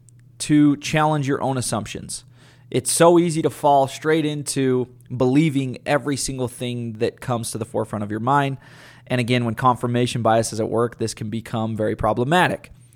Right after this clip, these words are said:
Because if you start to buy into your own assumptions, you will, again,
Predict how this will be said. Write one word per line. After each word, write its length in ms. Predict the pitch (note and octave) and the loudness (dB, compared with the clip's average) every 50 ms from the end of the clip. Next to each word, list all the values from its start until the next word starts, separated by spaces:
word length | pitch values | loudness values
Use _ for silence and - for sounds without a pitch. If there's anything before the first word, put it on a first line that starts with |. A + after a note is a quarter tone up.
| - - - | -20 -14 -10
Because 320 | - B2 - - B2+ A#2+ | -8 -6 -2 -2 -2 -2
if 120 | A#2 - B2+ | -2 -4 -8
you 40 | A2 | -6
start 200 | - C3 B2 G#2 | -2 -2 -2 -2
to 80 | G#2+ | 0
buy 220 | G#2 B2+ B2+ C3 C3 | 2 4 4 4 4
into 260 | B2+ B2 - - A#2+ | 2 -2 -4 -4 -4
your 120 | A2 - | -4 -4
own 160 | - A2+ A2+ | -4 -6 -4
assumptions, 540 | G#2+ G#2+ - C#3 C#3 B2+ - C#3 B2+ A#2 A2+ | -4 -4 -2 -2 -2 -2 -4 -6 -6 -6 -4
you 80 | B2 B2 | -4 -4
will, 240 | A2+ A#2 A#2+ A2+ - | -2 -2 -2 -2 -2
again, 460 | - A2+ G#2+ A#2 A2 A2+ A2 A2 | -4 -6 -6 -4 -4 -4 -4 -6